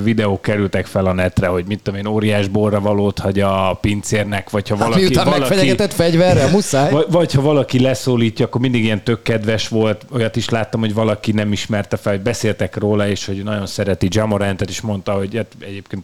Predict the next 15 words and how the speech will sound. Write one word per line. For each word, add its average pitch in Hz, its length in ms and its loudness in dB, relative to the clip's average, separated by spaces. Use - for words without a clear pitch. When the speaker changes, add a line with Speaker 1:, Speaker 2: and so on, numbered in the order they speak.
Speaker 1:
én 92 180 -4
vagyok 82 300 -4
az 104 140 -2
amúgy, 113 260 0
tehát 107 180 -2
minden 120 240 0
is, 113 80 -2
tehát 127 140 -4
ilyen 139 180 0
egy 120 100 -4
tök 190 280 0
jó 127 120 4
fej 107 200 0
csávó, 135 540 0
aki 120 500 0